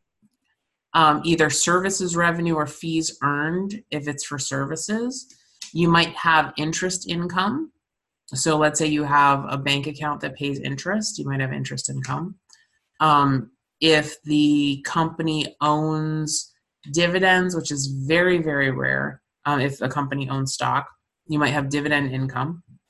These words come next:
Um, you might have a general, like, other income account, especially if you deal with a company that likes to sell its assets on a regular basis.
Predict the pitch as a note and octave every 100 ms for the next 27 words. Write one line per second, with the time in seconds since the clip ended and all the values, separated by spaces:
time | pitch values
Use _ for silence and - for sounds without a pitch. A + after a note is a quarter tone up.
0 | _ _ _ _ _ _ _ - - C#3+
1 | C#3+ C3+ C3 B2+ C3 C3+ _ _ _ _
2 | _ _ _ _ _ _ _ _ - F#3
3 | G3 F#3 G3+ G3 G#3 G3 F3 E3 D#3+ D#3+
4 | D#3 D3 - - C#3+ E3 F3 F3+ F3+ F3+
5 | F3 F3+ F3+ F3+ F3+ - D#3 - D#3 D3+
6 | - D#3 C#3+ D#3 C#3+ D3 D3+ D3+ D3 D3
7 | D3+ D3+ - D3 C#3+ C#3 C#3 G#2 B2+ C#3
8 | C3+ - C3 - B2 B2+ C#3 C3 D3 D3
9 | D#3 - D#3+ - D#3+ D3 D3 D3 D3+ D3
10 | D3+ D3+ C#3+ D3+ D3 -